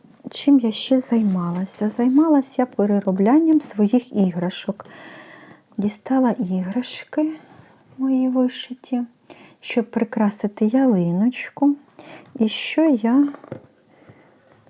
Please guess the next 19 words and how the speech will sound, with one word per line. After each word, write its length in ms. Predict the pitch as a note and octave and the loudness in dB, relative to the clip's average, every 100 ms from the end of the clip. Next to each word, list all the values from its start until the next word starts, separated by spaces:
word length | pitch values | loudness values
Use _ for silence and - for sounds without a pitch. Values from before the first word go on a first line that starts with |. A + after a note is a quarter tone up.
| - | -6
побачила, 840 | A#3 G#3 F3 E3 E3 - F#3 F#3 | -2 -2 -2 -2 -4 -6 -4 -2
що 220 | F#3+ - | -2 2
мої 480 | A#3 A#3+ C4 - G#3 | 4 4 2 2 2
іграшки, 500 | G3 G3+ G3+ - - | 2 2 -2 -4 -2
які 320 | G3+ G3+ - | 0 0 0
я 100 | G#3+ | 0
вишивала, 840 | G#3 G#3 - - A3 A3+ A#3 G3+ F#3+ - - - _ _ - - _ _ _ - G#3 | 2 0 -4 -2 2 2 4 2 0 -4 -20 -20 _ _ -20 -20 _ _ _ -8 -8
ось 180 | - | -8
оці 200 | G#3+ - | -12 -10
кошенятка, 1080 | A#3+ - - - G#3 F#3+ F3 F3+ - C#4+ D#4 D#4 _ _ _ _ - - - - - _ | -8 -8 -6 0 0 0 -4 -8 -6 -2 -2 -2 _ _ _ _ -20 -20 -20 -20 -20 _
у 60 | A3+ | 0
мене 380 | A3 C#4 D#4+ A3+ | 4 6 6 4
полиняв 760 | - G#3+ G3+ G#3 G#3 B3 C#4+ - _ _ _ _ _ _ _ _ _ _ | 2 2 4 4 6 6 2 -2 _ _ _ _ _ _ _ _ _ _
зворотній 720 | G3+ G3+ A3 A#3 C4 C4 G#3+ | -2 2 4 4 2 4 2
бік. 400 | F#3 E3+ E3+ - - - _ _ - | 2 -2 -6 -8 -18 -20 _ _ -10
Це 200 | - G3+ | -4 -4
вже 260 | G3 G3+ | -2 -4
я 120 | G3+ | -2
переробила. 960 | G3 - G#3 G#3 G#3+ G3 F3+ E3+ E3 F#3 | -4 -2 0 2 2 0 0 -2 -2 -6